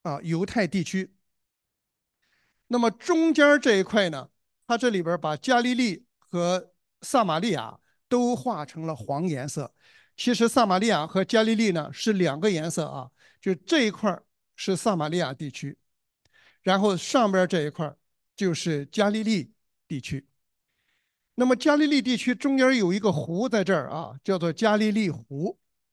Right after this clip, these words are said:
那么耶路撒冷呢，在这个地方啊，这个，这是死海啊，死海的西边，上面的西边这个地方叫耶路撒冷，在这个地方。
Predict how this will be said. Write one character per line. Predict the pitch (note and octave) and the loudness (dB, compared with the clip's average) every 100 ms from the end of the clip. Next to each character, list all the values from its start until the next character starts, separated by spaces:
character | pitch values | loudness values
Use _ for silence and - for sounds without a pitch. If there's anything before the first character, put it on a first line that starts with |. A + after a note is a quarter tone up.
| _ _ _ _ _ _ | _ _ _ _ _ _
那 | - | 0
么 | A3+ A3 | 2 4
耶 | D4+ | 4
路 | C#4+ | 2
撒 | - B3+ | 4 4
冷 | G#3+ D3+ | 2 0
呢， | D#3+ F#3 F#3 _ | -2 -2 -4 _
在 | F#3+ | -2
这 | D3+ E3+ | -2 -4
个 | |
地 | D3+ | -8
方 | C#3 B2 - _ _ _ _ _ - | -10 -12 -16 _ _ _ _ _ -14
啊， | D3 B2 - _ _ _ _ _ _ _ | -12 -12 -16 _ _ _ _ _ _ _
这 | - | -4
个， | E3 D#3+ D#3 | 0 0 -2
这 | - F#3+ | 0 0
是 | G3 F3 | 2 -2
死 | - - C4+ | -2 2 2
海 | F3 B2+ - - | 0 -8 -10 -10
啊， | D#3+ A#2+ _ - | -10 -10 _ -18
死 | - G3+ | -8 -6
海 | F3 D3 | -4 -4
的 | D#3+ | -4
西 | C#3+ A#3 A#3 | -4 -2 0
边， | G#3+ | 0
上 | G#3 C4 G3 | -2 0 0
面 | F3 | 0
的 | D#3+ | -2
西 | - G#3+ | -4 -2
边 | G3 G3 | -2 -2
这 | |
个 | E3+ | -4
地 | D3+ | -8
方 | C#3+ D3 - _ _ _ | -10 -12 -16 _ _ _
叫 | - D#3+ C#3+ - _ _ | -6 -4 -4 -12 _ _
耶 | F3+ | -8
路 | F3+ | -6
撒 | D3+ E3+ | -4 -6
冷， | B2+ - | -8 -14
在 | - C#3 | -14 -12
这 | |
个 | D3+ | -12
地 | C3+ | -14
方。 | B2 | -16